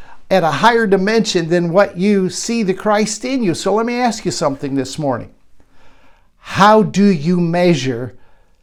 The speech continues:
how big is the Christ that is within you? What do you see him as? Christ in us elevates our identity. Christ in us and Christ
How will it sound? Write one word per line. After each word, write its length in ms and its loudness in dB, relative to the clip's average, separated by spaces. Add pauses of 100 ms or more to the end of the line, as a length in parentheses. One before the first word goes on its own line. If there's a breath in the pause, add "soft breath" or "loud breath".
(160)
how 300 0
big 580 2
is 300 0
the 80 -4
Christ 520 -2
that 100 2
is 180 -2
within 360 -2
you? 240 -12 (1000)
What 160 0
do 80 -4
you 140 2
see 260 -4
him 240 -2
as? 540 -12 (1200 soft breath)
Christ 600 2 (120)
in 240 0
us 500 0
elevates 720 0
our 340 0
identity. 1000 -2 (600 soft breath)
Christ 540 0 (140)
in 240 4
us 500 -6 (160)
and 240 -2
Christ 600 0